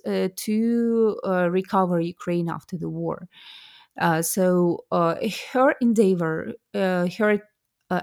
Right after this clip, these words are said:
idea is not only about recovering Ukraine, but to do it in the most sustainable and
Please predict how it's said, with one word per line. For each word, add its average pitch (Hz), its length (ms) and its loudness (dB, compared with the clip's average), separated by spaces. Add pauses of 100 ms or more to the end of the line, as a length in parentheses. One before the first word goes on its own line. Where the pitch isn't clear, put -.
idea 190 460 4
is 180 200 0
not 196 360 2
only 196 280 2
about 160 400 -2
recovering 170 540 -2
Ukraine, 170 480 -8
but 165 280 -6
to - 100 -8
do 196 260 0
it 202 180 -4
in 175 260 -2
the 165 100 -2
most 170 540 -2 (360)
sustainable 208 1080 4
and 170 280 -2